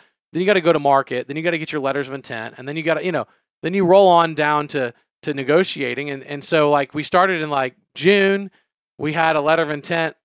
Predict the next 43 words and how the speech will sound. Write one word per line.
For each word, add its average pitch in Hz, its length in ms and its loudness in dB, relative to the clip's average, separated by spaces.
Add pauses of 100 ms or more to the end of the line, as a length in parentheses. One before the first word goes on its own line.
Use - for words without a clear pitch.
(160)
signed 160 440 -2
by, 143 120 -2
like, 120 280 -6
December, 190 840 -2
and 139 180 -10
then 143 160 -6
we 147 120 -4
did 139 240 -6
five 160 300 2
months 156 320 -4
of 139 100 -12
due 156 120 -4
<laughs> - 0 -
diligence. 208 920 0
I 220 100 -2
mean, 226 160 -2
it 240 80 2
was, 214 220 0 (480)
it 240 200 2
took 392 160 4
a 180 140 6
while, 160 480 4
man. 147 240 0
I 175 80 0
mean, 156 160 -2
it, 233 160 -4
it 226 180 -4 (560)
great 202 460 2
acquire 214 500 4
too. 208 320 0
Like, 135 180 -2
I, 156 100 -2 (140)
I, 160 140 0 (220)
I 165 100 0
love 156 540 0 (100)
the, 143 200 -4
the, 156 120 -6
the, 143 320 -10
the 151 120 -8
folks 294 320 -2
that 143 100 -4
acquired 165 400 -2
me. 117 180 -10